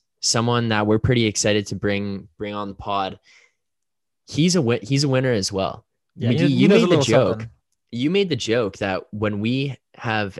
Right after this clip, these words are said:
Speaker 1: N H L, we don't always have N H L players on, but when we do, they're Stanley Cup champions. Because
Speaker 2: Of
Speaker 1: at this
Speaker 2: course.
Speaker 1: point, two, two certified N H L players, guys who have made a stand in the league and are gonna be here for probably a long time.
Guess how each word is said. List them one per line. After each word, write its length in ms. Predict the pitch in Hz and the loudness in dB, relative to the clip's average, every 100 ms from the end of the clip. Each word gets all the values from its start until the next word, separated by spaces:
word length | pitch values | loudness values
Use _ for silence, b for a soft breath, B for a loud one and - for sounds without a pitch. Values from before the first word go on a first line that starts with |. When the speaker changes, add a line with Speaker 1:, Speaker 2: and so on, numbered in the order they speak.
| - | -4
Speaker 1:
N 80 | |
H 180 | 110 101 | -4 -2
L, 60 | 113 | 0
we 80 | 127 | 2
don't 160 | 143 | 2
always 240 | 127 135 120 | 2 0 -2
have 160 | 107 | -2
N 80 | 107 | -2
H 160 | 98 104 | -4 -4
L 120 | 101 | -6
players 300 | 120 82 95 | -6 -8 -8
on, 200 | - - _ _ _ | -12 -16 _ _ _
but 120 | - 110 | -2 0
when 140 | 113 | 0
we 140 | 123 | 0
do, 320 | 107 127 90 - _ _ _ _ | 2 0 0 -6 _ _ _ _
they're 100 | 104 | -4
Stanley 320 | 98 110 104 | 0 0 0
Cup 220 | 101 95 - | -2 -6 -6
champions. 640 | 104 98 92 95 - - b b | -6 -6 -8 -12 -10 -12 b b
Because 280 | 113 123 113 | -4 0 2
Speaker 2:
Of 60 | 104 | 0
Speaker 1:
at 120 | 104 | 0
this 160 | 147 - | -2 -2
Speaker 2:
course. 60 | |
Speaker 1:
point, 320 | 123 98 87 _ _ _ _ _ _ _ _ _ - | -6 -8 -8 _ _ _ _ _ _ _ _ _ -2
two, 340 | 156 160 156 - _ _ - | 2 2 2 -2 _ _ -10
two 420 | 135 151 160 160 - _ _ _ _ _ | -4 0 0 -2 -4 _ _ _ _ _
certified 840 | - - 123 139 139 131 127 123 123 _ _ _ _ _ _ 110 | -6 -2 0 0 -2 0 0 -2 -8 _ _ _ _ _ _ -4
N 120 | 117 | -2
H 180 | 120 120 | -2 -2
L 140 | 107 | -2
players, 640 | 107 98 87 85 - - - - | -4 -8 -8 -8 -10 -12 -12 -8
guys 300 | 107 117 - | -6 -4 -6
who 200 | 120 110 | -6 -8
have 180 | 98 107 | -10 -10
made 320 | 104 104 98 | -8 -6 -8
a 80 | - | -6
stand 380 | - 107 110 | -4 -4 -4
in 100 | 117 | -4
the 80 | 110 | -6
league 280 | 101 98 95 | -4 -2 -4
and 120 | 92 | -6
are 100 | 92 | -10
gonna 160 | 101 101 | -8 -8
be 160 | 104 | -8
here 220 | 98 107 98 | -6 -6 -6
for 320 | - 98 90 | -6 -8 -6
probably 260 | 107 104 | -2 -2
a 60 | 101 | -2
long 280 | 95 101 110 | -2 -4 -6
time. 400 | - 98 90 | -4 -4 -4